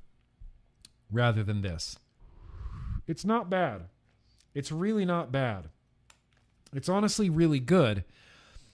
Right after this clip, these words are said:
I just don't think it's great. I'm interested to try some of the other liquids that I got from Shy Tots. They, looks like they had some other interesting flavors in there.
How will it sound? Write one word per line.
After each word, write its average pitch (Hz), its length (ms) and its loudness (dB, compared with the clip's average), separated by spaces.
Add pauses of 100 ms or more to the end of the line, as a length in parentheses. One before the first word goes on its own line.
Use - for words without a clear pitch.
(440)
I 151 100 4
just 160 180 2
don't 165 180 2
think 151 180 0
it's 123 120 0
great. 123 840 -4 (480)
I'm 143 140 -4
interested 180 400 -6
to 190 80 -6
try 170 480 2 (300)
some 190 240 0
of 185 160 -2
the 175 160 0
other 180 280 2
liquids 131 440 2
that 127 100 0
I 123 80 4
got 120 260 2
from 127 140 -2
Shy 120 360 4
Tots. 107 400 4
They, 131 140 4
looks 151 280 2
like 170 100 2
they 151 120 4
had 156 140 2
some 156 140 -2
other 151 280 0
interesting 156 560 -2
flavors 160 600 4
in 107 140 0
there. 90 280 0